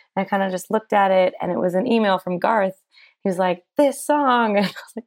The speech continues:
"What?" He's like, "Can I please record this song? I'm obsessed with it." So I was like, "What? Okay, absolutely, Garth." And, um, <laughs> and that really kicked off a friendship, which is so great. Him and Trisha are some of the best people that I know, and I love them so much. So,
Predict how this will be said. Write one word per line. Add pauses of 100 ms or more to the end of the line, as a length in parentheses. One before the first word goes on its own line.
"What?" (460)
He's
like,
"Can
I
please
record
this
song?
I'm
obsessed
with
it."
So
I
was
like, (480)
"What? (100)
Okay, (500)
absolutely,
Garth."
And, (100)
um, (340)
<laughs>
and
that
really
kicked
off
a
friendship,
which
is
so
great. (240)
Him
and
Trisha
are
some
of
the
best
people
that
I
know,
and
I
love
them
so
much.
So,